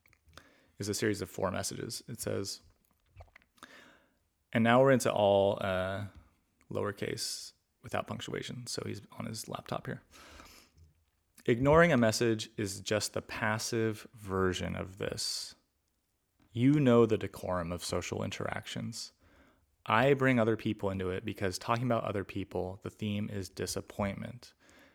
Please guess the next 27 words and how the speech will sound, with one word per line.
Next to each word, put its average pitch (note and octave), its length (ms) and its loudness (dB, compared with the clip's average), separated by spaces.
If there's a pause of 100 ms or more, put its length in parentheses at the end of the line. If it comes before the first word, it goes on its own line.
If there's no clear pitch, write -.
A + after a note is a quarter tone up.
(100)
And G#2 160 -2
when G#2 120 0
I F#2+ 80 2
don't A#2 460 0
do A2+ 100 -2
what A#2 120 0
you A2+ 160 -4
want, F2+ 500 -8 (100)
it's - 200 -10
the - 140 -10
same." - 500 -8 (1700)
So C3+ 480 8 (1040)
some F3 240 4
of F#3+ 60 2
this F#3+ 160 4
is D#3 140 4
fair D#3+ 220 8
to D3+ 80 2
say. - 440 -2 (180)
Like B2 200 2
I C3 60 6
said, G#2+ 320 4
guys, - 360 -4 (400)
the B2+ 100 6
theme C#3+ 260 0
is C#3 180 0
disappointment. - 560 -8